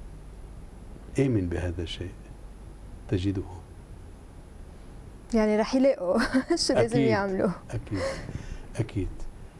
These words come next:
Speaker 1: لأنه أنا أؤمن إنه الله بي، والبي ما بيترك ولاده.
Speaker 2: ولكن إذا ولاده هلأ هيك خايفين شوي، وحقهم يمكن يخافوا على مصيرهم بوقت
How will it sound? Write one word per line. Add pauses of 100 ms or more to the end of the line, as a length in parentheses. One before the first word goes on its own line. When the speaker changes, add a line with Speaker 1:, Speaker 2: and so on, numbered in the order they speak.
(140)
Speaker 1:
لأنه
أنا
أؤمن
إنه
الله
بي، (1200)
والبي
ما
بيترك
ولاده. (1500)
Speaker 2:
ولكن
إذا
ولاده
هلأ (100)
هيك
خايفين
شوي، (360)
وحقهم
يمكن
يخافوا
على
مصيرهم
بوقت